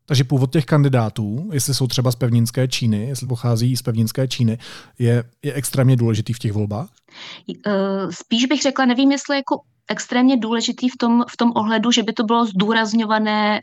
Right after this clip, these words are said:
Speaker 2: eh, jako, nebo ti kandidáti, že by se tím nějak jako prsili,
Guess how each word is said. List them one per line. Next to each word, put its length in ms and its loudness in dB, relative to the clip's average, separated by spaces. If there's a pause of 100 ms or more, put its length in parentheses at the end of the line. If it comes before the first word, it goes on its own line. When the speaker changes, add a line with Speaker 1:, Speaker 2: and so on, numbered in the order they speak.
Speaker 2:
eh, 180 -2
jako, 540 2 (760)
nebo 140 4 (400)
ti 80 2
kandidáti, 520 -2
že 60 -6
by 80 -6
se 160 -10
tím 100 -2
nějak 200 -4
jako 240 -6
prsili, 680 -2